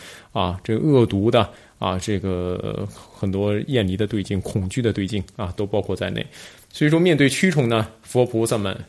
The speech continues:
愿意去变成大粪都去呵护它。然后面对呢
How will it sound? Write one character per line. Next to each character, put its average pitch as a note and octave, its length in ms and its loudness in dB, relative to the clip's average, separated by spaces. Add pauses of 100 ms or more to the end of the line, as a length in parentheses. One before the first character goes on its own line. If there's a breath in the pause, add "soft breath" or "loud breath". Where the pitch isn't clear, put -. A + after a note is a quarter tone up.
愿 G#2+ 220 0
意 G2+ 60 -2
去 G2+ 300 -2
变 G#2 280 -2
成 A#2 220 -4
大 - 260 -4
粪 F#3+ 280 2
都 G#2+ 80 0
去 G#2 140 -2
呵 A2+ 280 2
护 A2+ 200 -4
它。 A#2+ 200 -12 (1040)
然 G#2+ 120 -2
后 G2+ 40 2
面 A2+ 240 4
对 A2+ 200 4
呢 F#2+ 180 0